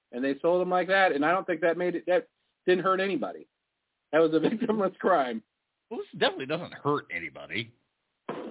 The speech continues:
Speaker 1: Right, because it will have a little bit of fucking, uh, science behind it.
Speaker 2: At the very least,
Speaker 1: Which
Speaker 2: it'll
Speaker 1: the
Speaker 2: have
Speaker 1: rest of fucking religion does not.
Speaker 2: At the very least, it'll have placebo effect, for sure.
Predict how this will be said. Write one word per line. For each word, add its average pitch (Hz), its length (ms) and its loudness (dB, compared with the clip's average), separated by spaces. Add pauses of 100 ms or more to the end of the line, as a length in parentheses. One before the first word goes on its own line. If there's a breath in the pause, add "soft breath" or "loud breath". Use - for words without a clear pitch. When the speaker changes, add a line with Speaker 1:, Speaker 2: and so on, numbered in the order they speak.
(140)
Speaker 1:
Right, 240 240 2
because 240 340 -4
it 269 140 -10
will 320 240 -6
have 320 300 -4
a 208 100 -8
little 262 280 -8
bit 254 180 0
of 247 140 0
fucking, 240 440 -6 (1300)
uh, 170 380 4 (340)
science 294 400 2
behind 131 360 2
it. - 100 -16 (260)
Speaker 2:
At 185 160 2
the 214 80 -2
very 165 480 -2
least, 127 220 -6
Speaker 1:
Which - 80 -10
Speaker 2:
it'll 113 120 -6
Speaker 1:
the - 120 4
Speaker 2:
have 180 100 -4
Speaker 1:
rest 277 380 -4
of 226 100 -6 (120)
fucking 233 460 -8 (140)
religion 233 360 -4
does 214 180 -2
not. 247 260 -2 (1120)
Speaker 2:
At 165 120 -8
the 175 40 -8
very 185 220 -4
least, 156 260 -6
it'll 135 200 -6
have 107 180 -2
placebo 120 540 -6
effect, - 360 -8 (480)
for 143 120 -6
sure. - 340 0